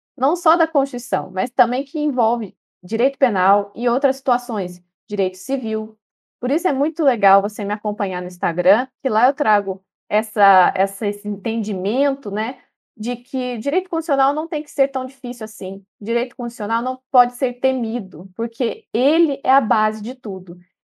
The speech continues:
E lá no meu Instagram, que é arroba underline Milena S Prado, eu tô sempre postando várias matérias simplificadas de direito constitucional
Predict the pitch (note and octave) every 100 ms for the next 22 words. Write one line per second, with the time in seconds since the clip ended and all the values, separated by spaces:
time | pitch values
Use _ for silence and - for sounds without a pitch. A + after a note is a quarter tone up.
0 | - D4 C#4+ A3+ A3+ A3+ A#3+ A#3+ G#3+ A3
1 | C#4+ - _ _ C#4 G#3 A3 G#3 G#3 A3
2 | G#3 G3 F3+ E3 F3+ A3+ B3 F3+ F3 F3+
3 | E3+ A#3 G#3 A#3+ D4+ _ _ - C4+ C#4
4 | C#4 E4 F#4+ F#4+ F4+ F4+ D4 C4+ D4+ C4+
5 | G3+ G#3 A3+ D#4 D4+ C4 G#3 - _ -
6 | A#3+ B3 - F#3+ G#3+ A3+ G#3 A#3+ C#4 C#4+
7 | C4 - A3+ G#3 G#3+ G3+ F#3 F3+ F3+ F3
8 | - F3+ D#3+ F3+ A3+